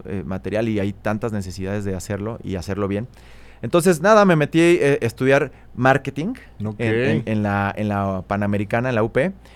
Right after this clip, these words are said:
Speaker 1: y poquito antes de entrar, se acercó alguien de comunicación y me dijo, "¿Por qué estás en marketing, cabrón?". Y yo,
Speaker 2: Ujú.
Speaker 1: "¿Cómo? Pues yo quiero hacer comerciales, ¿no?". "No, no, no, tú tienes que hacer comunicación". Y yo, "No, pues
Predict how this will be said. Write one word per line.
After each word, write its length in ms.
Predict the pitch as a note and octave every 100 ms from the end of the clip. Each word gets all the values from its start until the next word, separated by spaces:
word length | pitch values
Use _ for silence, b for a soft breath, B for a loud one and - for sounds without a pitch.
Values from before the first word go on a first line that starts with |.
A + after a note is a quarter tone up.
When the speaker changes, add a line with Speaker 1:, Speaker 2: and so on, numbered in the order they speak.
| b b b b -
Speaker 1:
y 680 | G#2 A2 A2+ A2+ A2+ A2 A2+ - - - -
poquito 340 | - - B2+
antes 220 | C3+ C3
de 60 | G#2+
entrar, 440 | G2 G#2 A2 C3 - - -
se 140 | -
acercó 380 | F#2 A2 - A#2
alguien 180 | A#2 A#2
de 80 | A2
comunicación 560 | G2 G2 F#2+ F#2 A2
y 20 |
me 60 | G#2
dijo, 420 | G2+ G#2 G#2 G2+ - _ -
"¿Por 100 | -
qué 40 |
estás 240 | - B3
en 80 | C3+
marketing, 540 | A#2+ C3+ - G2 F2 F2
cabrón?". 200 | - - G2 G#2
Y 60 |
yo, 60 | A2+
Speaker 2:
Ujú. 60 | A#2
Speaker 1:
"¿Cómo? 260 | G#3 F3
Pues 140 | B2+ B2
yo 120 | B2+ -
quiero 120 | C#3+
hacer 180 | - C#3
comerciales, 560 | C3 G#2 - D3+ F#3
¿no?". 180 | D3+ A#3 - b b b b b b -
"No, 100 | C3+
no, 140 | D#3 E3+
no, 120 | E3+
tú 100 | -
tienes 220 | - G3
que 60 | C#3
hacer 180 | - F#3
comunicación". 800 | F3 C#3 A2+ G2 - E3+ F#3 E3 b b b b -
Y 60 |
yo, 160 | G#2+ G#2 - - - - - - -
"No, 100 | - - - -
pues 260 | - -